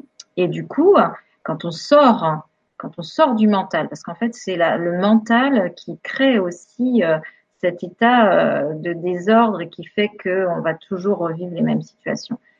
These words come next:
Tout ça, ça fait partie de l'ego, en fait. Mental, émotionnel, c'est l'ego. C'est la personnalité. Donc, on s'identifie à notre personnalité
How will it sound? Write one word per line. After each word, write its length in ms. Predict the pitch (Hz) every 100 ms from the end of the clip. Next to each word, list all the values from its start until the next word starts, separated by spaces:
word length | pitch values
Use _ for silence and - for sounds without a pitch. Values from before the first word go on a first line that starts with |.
| _ _ -
Tout 60 |
ça, 160 | 233 302
ça 180 | 294 226
fait 140 | 214
partie 340 | 214 196 -
de 80 | 196
l'ego, 400 | 196 196 185 170
en 80 | 147
fait. 320 | 151 151 -
Mental, 340 | 180 196 233 226
émotionnel, 680 | 185 180 - 185 180 220 226
c'est 180 | -
l'ego. 420 | 175 175 165 165 - _ _ _ _
C'est 100 | 185
la 120 | 160
personnalité. 920 | - 233 240 233 214 196 185 - 214 _ _ _
Donc, 200 | 170 -
on 80 | 175
s'identifie 880 | - - 233 254 254 247 240 - 247
à 60 |
notre 180 | 208 185
personnalité 920 | - 190 - 185 175 165 160 - 285